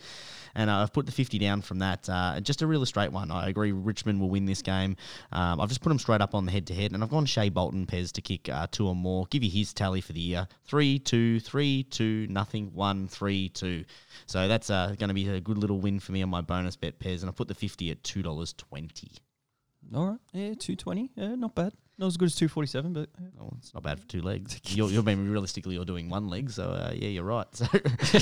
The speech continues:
Speaker 1: anyway, we get on to, uh, the, well, the North Melbourne Port Adelaide game, Pez, and I'm a little bit surprised in the odds in this one. North Melbourne, uh, the sports, uh, bookies are giving them a little bit of a crack here at six twenty-five.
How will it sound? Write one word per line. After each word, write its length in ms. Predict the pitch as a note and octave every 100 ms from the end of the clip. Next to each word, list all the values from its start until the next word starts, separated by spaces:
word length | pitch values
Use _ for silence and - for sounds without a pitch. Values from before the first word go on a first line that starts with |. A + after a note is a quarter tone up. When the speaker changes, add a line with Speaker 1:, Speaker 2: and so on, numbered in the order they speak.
| -
Speaker 1:
anyway, 240 | C#3 A#2+
we 120 | C3
get 120 | C#3 C#3
on 140 | C3
to, 340 | - C3+ C3 -
uh, 480 | A#2 A#2+ A#2+ G#2 A#2+
the, 400 | B2+ B2+ B2+ A2+
well, 220 | G#2 F2+ E2 F#2+ F#2
the 240 | F#2+ G#2+
North 300 | A2+ B2 B2
Melbourne 360 | G#2 A2 A2+ G#2+
Port 180 | - A2
Adelaide 340 | G#2+ G#2+ G#2+
game, 380 | G#2+ G#2+ G#2+ G#2+ - - - -
Pez, 280 | A2 A2 G#2+
and 140 | A#2
I'm 160 | A#2 D#3+
a 20 |
little 140 | F#3
bit 140 | C4 A3
surprised 420 | C#3+ A#2 B2 C3+
in 80 | B2
the 140 | G#2
odds 160 | G#2+ G#2
in 80 | F#2+
this 200 | F#2+ G2+
one. 300 | F#2+ G2 B2+
North 220 | F3 B2
Melbourne, 420 | G#2 B2 A2 G2
uh, 140 | D#2
the 180 | G#2 G#2+
sports, 480 | - - D#3 D3 -
uh, 220 | B2+ A#2
bookies 420 | A2+ C3+ B2+ A#2+
are 40 | A2
giving 180 | B2+ C#3
them 100 | A#2
a 40 |
little 160 | A2 G#2
bit 100 | F#2+
of 40 |
a 60 | F2
crack 220 | G2 -
here 160 | F#2+
at 120 | F#2 -
six 260 | - -
twenty-five. 580 | - E2 F2 F2 C3+